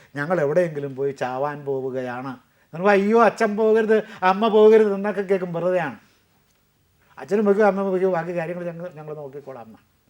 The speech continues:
വെറുതെ ഭംഗിക്ക് പോ-, അല്ലെങ്കിൽ ആശ്രമത്തിൽ പോയി ജീവിക്കാം. എന്തൊരു സന്തോഷമായിരിക്കും മക്കൾക്ക്.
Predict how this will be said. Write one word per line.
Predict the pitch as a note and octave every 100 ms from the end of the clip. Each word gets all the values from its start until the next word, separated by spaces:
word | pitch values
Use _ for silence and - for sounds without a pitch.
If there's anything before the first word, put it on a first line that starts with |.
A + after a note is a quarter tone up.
| _ _ _ _ _ _ _ _ _ _ _ -
വെറുതെ | C#3+ E3+
ഭംഗിക്ക് | D3+ D#3+ D#3+
പോ-, | D#3
അല്ലെങ്കിൽ | D3 E3+ F3 - -
ആശ്രമത്തിൽ | F3 G3+ A3 F#3 F3+
പോയി | E3 E3+
ജീവിക്കാം. | D3+ D#3 D#3 D3
എന്തൊരു | C#3+ F3+ F#3+ - -
സന്തോഷമായിരിക്കും | E3+ F3 E3+ F#3 F3+ F3+
മക്കൾക്ക്. | E3+ F3 F3 F3+